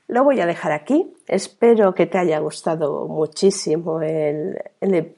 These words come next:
programa de hoy. A mí me ha encantado contarte estas leyendas. Y, eh, como siempre, te espero en la web universo japón punto com. Apúntate a mi newsletter.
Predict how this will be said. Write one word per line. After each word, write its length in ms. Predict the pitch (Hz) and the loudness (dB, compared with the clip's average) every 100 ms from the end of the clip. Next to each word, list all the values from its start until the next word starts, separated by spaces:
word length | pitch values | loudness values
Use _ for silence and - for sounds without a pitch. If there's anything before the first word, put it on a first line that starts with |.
| _ | _
programa 400 | 185 170 180 160 | 0 2 2 0
de 160 | 135 151 | 0 0
hoy. 180 | 240 208 | 0 0
A 60 | |
mí 140 | 185 208 | 2 2
me 160 | 180 | 0
ha 80 | - | -4
encantado 640 | 165 - - - 175 240 | -8 -8 -10 -6 -4 -2
contarte 760 | 269 185 170 156 156 - 143 139 | 0 0 0 0 -2 -4 -4 -4
estas 320 | 139 - 156 | -6 -2 -2
leyendas. 840 | 143 139 156 202 233 285 339 339 - - - - - _ | -2 -4 0 0 0 0 -2 -4 -16 -20 -20 -20 -20 _
Y, 380 | 254 302 311 359 - - | 6 8 8 4 0 2
eh, 300 | 208 185 190 | 2 2 2
como 220 | 190 180 | 2 2
siempre, 500 | - 202 208 233 311 | 4 2 4 0 -2
te 160 | 320 196 | 0 -2
espero 500 | - - 196 180 175 | 0 2 4 4 2
en 100 | 165 | 2
la 80 | |
web 320 | 160 208 208 - - | 6 6 4 -2 -4
universo 560 | 196 175 175 165 - | -2 0 -2 -4 -8
japón 560 | 147 151 139 147 131 143 - | -14 -14 -6 -6 -6 -12 -4
punto 640 | 262 277 240 208 - - | -2 0 -2 -6 -10 -8
com. 240 | - 240 349 415 - - - - - | 0 4 4 4 -4 -20 -20 -20 -6
Apúntate 680 | 185 190 175 185 175 165 170 | -4 2 4 4 2 -4 0
a 60 | |
mi 160 | 165 156 | 2 2
newsletter. 640 | 151 160 - 190 202 349 | 0 0 4 4 6 6